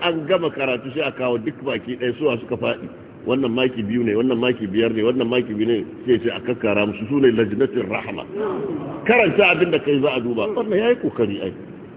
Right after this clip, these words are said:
Dan bai ce, dan ya saura maki ɗaya ko maki biyu, maki uku sai a ce, sai ai, to, lajnatul rahama su suna da yancin maki ko ɗaya zuwa biyar ne. Sai sun gama kuma baki ɗaya, shi kuma Sheikh Abdulaziz bin Baz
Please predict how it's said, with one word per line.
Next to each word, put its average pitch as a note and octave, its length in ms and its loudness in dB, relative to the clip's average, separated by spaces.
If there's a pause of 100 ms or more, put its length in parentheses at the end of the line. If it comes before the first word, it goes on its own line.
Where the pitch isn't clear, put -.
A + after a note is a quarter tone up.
(140)
Dan G#3+ 160 4
bai F#3+ 120 8
ce, F3+ 220 0
dan F3+ 320 6
ya G3 180 8
saura F#3 220 4
maki F#3 320 2
ɗaya E3+ 160 0
ko E3+ 100 0
maki F3 300 0
biyu, E3 160 0
maki E3 260 -2
uku D#3+ 260 2
sai F3 120 4
a C#3+ 60 2
ce, C3 220 -2 (500)
sai F#3 160 6
ai, G3 180 4 (320)
to, C3+ 140 2
lajnatul B2+ 720 0
rahama C3+ 400 2
su C#3 160 -6
suna D3 220 2
da A2+ 100 -2 (240)
yancin C3 460 0 (260)
maki C3 320 2
ko C3+ 160 4
ɗaya C3+ 240 4
zuwa C3+ 200 4
biyar G2+ 280 -2
ne. F#2 120 -6 (520)
Sai F#3 220 6
sun G3 200 6
gama G3 220 4
kuma F3 180 -2
baki D#3+ 380 0
ɗaya, E3 240 2 (140)
shi D3 100 -2
kuma D3 160 -2
Sheikh D3 160 -2
Abdulaziz C3 380 -2
bin A#2 140 -4
Baz B2 200 2